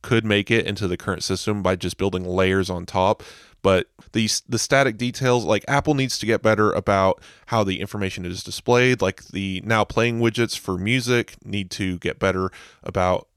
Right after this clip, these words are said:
showing AirPlay two information if I want it, or updating the music as frequent, more frequently.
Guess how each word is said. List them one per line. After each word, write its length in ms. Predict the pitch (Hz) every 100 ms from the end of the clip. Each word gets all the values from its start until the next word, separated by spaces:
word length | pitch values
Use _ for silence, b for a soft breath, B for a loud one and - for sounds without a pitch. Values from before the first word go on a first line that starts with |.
| -
showing 540 | - 107 95 92 90 -
AirPlay 420 | 104 90 - 90
two 240 | - 147 156
information 600 | 147 - 131 127 - 117
if 120 | 110
I 80 | 107
want 300 | 110 107 107
it, 160 | 107 -
or 260 | 90 90 92 B B
updating 380 | 113 110 107 101
the 80 | 90
music 420 | 104 127 123 117
as 140 | 95
frequent, 380 | - 117 101 -
more 180 | - 107
frequently. 720 | - 101 - - 98 95 92